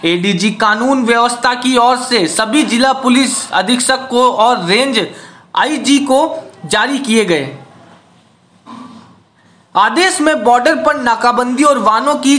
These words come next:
चेकिंग के लिए कहा गया है। दिन में भी राजस्थान से जुड़े पंजाब, हरियाणा, मध्य प्रदेश और गुजरात की सीमा पर स्थित जिले में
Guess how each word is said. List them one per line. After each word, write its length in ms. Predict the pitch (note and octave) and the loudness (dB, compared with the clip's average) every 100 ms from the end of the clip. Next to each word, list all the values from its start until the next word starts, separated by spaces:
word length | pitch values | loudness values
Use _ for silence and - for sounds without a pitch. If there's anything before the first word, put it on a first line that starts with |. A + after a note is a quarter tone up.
| C#4+ | 0
चेकिंग 500 | - A3+ A3+ C#4 C4+ | -2 -2 0 -2 0
के 120 | A#3+ | -2
लिए 220 | G3+ A#3 | 0 0
कहा 240 | A#3+ G#3+ G#3+ | 0 0 2
गया 240 | F#3 D#3+ | 0 0
है। 200 | C#3 G#2 - - - | 0 -6 -12 -18 -6
दिन 200 | E3 B3+ | 0 2
में 220 | C4 C4 B3 | 2 2 2
भी 120 | C4 | 2
राजस्थान 640 | A3 A3 A3+ - B3+ C#4 | 2 2 -2 0 0 0
से 140 | C4 A#3+ | -2 -2
जुड़े 280 | A#3 A#3+ C4 | 2 0 0
पंजाब, 600 | A3+ G#3+ F#3+ C4 C4+ G3 | -2 -2 0 2 2 0
हरियाणा, 580 | F#3+ F#3+ A3 A3+ C4 G#3+ | -2 0 0 0 0 0
मध्य 360 | F#3+ A3+ C4 C#4 | -2 -2 0 0
प्रदेश 480 | B3+ A3 B3+ B3+ | 0 -2 -2 0
और 140 | B3+ F#3+ | -2 0
गुजरात 500 | F3+ F3 A#3+ C4+ - | 0 2 0 0 -2
की 100 | C4+ | -2
सीमा 360 | B3 A3 A3 B3 | -2 0 0 0
पर 240 | B3 A#3 | 0 -2
स्थित 300 | G#3+ - B3+ | -4 -2 -2
जिले 300 | F3 G#3 A#3+ | 0 0 2
में 280 | A#3 C4 | 0 -2